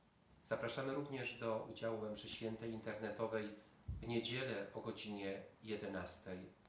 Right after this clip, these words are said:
Bardzo dziękuję wszystkim za pomoc w realizacji. Dziękuję księdzu Tomaszowi Wołoszynowskiemu, który jest tutaj ze mną obecny. Dziękuję panu Stanisławowi Jabłońskiemu, który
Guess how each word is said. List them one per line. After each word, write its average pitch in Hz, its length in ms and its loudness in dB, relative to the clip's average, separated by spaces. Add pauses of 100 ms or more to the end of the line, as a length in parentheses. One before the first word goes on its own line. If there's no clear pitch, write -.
(800)
Bardzo 139 180 8
dziękuję 147 440 2
wszystkim - 500 4
za 110 440 2 (840)
pomoc - 640 4 (300)
w - 40 -10
realizacji. 104 880 8 (400)
Dziękuję 104 360 -2
księdzu 104 360 0
Tomaszowi 131 720 0
Wołoszynowskiemu, 117 1000 4 (460)
który 117 240 0
jest 113 180 10
tutaj 110 260 4
ze 110 140 6
mną 110 240 2
obecny. 107 440 2
Dziękuję 101 640 -2 (420)
panu 110 420 2 (600)
Stanisławowi 113 720 8
Jabłońskiemu, 110 760 6
który 110 440 -2